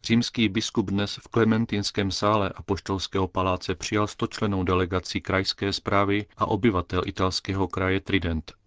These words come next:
v čele s tridentským arcibiskupem Monsignorem Lauro Tissim. Historické kořeny osídlení tohoto hornatého kraje sahají před náš letopočet.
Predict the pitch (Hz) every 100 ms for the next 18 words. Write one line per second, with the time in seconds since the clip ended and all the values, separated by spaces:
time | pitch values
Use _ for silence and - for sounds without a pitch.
0 | - - 98 92 - 98 98 101 - 107
1 | 104 95 - 101 - - 101 101 98 95
2 | - - - 101 98 - 101 95 98 98
3 | 107 98 90 95 98 98 95 - 80 73
4 | - _ _ _ 123 - 143 120 - 101
5 | 117 123 131 104 90 - 107 92 98 98
6 | 107 101 101 104 98 104 107 - 107 110
7 | - 104 107 85 78 - 87 90 90 90
8 | - - 92 90 92 101 104 98 - 107
9 | 85 - -